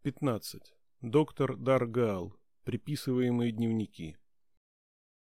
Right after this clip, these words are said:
О всесильный выдувальщик сферы мира, благо, что Каан Гаал мой брат.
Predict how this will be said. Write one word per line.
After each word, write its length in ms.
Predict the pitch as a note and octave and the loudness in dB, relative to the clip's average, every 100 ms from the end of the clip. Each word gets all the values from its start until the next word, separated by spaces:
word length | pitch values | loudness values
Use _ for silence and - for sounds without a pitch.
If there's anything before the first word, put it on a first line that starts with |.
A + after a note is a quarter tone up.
| _ | _
О 240 | - C#3 C#3+ | 2 4 4
всесильный 720 | - - B2 - C#3+ C3+ C3 | 2 -4 -4 -2 2 4 4
выдувальщик 680 | A#2+ A#2 A#2+ B2 B2 - - | 4 2 6 6 4 0 -6
сферы 360 | - C3+ B2+ | 0 2 4
мира, 520 | B2+ C3+ B2+ G#2 E2 - - | 6 6 6 2 -2 -12 -10
благо, 600 | G#2 B2+ D#3+ F#3 D#3 C#3+ | -2 2 6 4 4 0
что 320 | - D3+ C#3 | 0 0 0
Каан 440 | - D#3 D3+ C#3 | 4 6 8 6
Гаал 540 | B2+ B2+ C#3 D#3+ D#3 A#2 | 6 6 8 6 6 4
мой 260 | A2+ B2 C3 | 2 4 4
брат. 600 | A2 B2 A#2 G#2 - | 4 4 4 2 -4